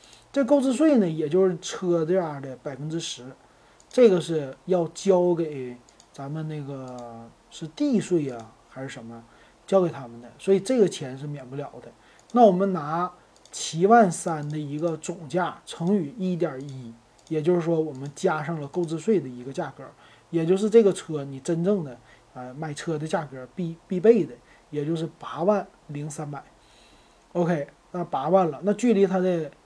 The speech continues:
呃，九万一是不是还差了一万一？这里边差的是什么？第一个就是买车必备的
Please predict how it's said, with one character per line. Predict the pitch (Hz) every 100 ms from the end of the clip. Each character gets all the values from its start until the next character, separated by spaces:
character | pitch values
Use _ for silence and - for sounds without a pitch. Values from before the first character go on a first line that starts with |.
| _
呃， | 139 135 127 117 120
九 | 165 151
万 | 185 175 139
一 | 127
是 | - 180
不 |
是 | 151
还 | 151
差 | - 170
了 | 135
一 | 127
万 | 139 127
一？ | 113 - _ - _ _ -
这 | 349 311
里 | 160
边 | 143
差 | 139 - 170
的 | 139
是 | -
什 | 127 117
么？ | 117 117 -
第 | 214 151
一 | 175
个 | 214 185 -
就 | - 160
是 | 139
买 | 131 156 135
车 | - 160
必 | 160 160
备 | 190
的 | 151